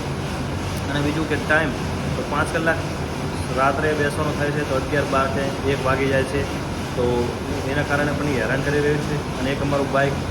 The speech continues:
જે વારંવાર પંચર થયા કરે છે, જ્યાં હમણાં વચ્ચે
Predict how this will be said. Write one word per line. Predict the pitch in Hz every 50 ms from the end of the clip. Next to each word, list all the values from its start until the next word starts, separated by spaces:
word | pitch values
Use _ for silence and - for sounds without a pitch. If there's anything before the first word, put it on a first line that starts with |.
| - - - -
જે | 131
વારંવાર | 127 131 131 135 143 147 143 147 147 143 139
પંચર | 139 139 147 - 156 143 120 -
થયા | - 135 139 139 135
કરે | 147 139 143
છે, | 139 - - 147 147 - - - - - - - - - - - - 120
જ્યાં | 131 135 135 135 123
હમણાં | 123 131 143 139
વચ્ચે | 139 135 135 151 143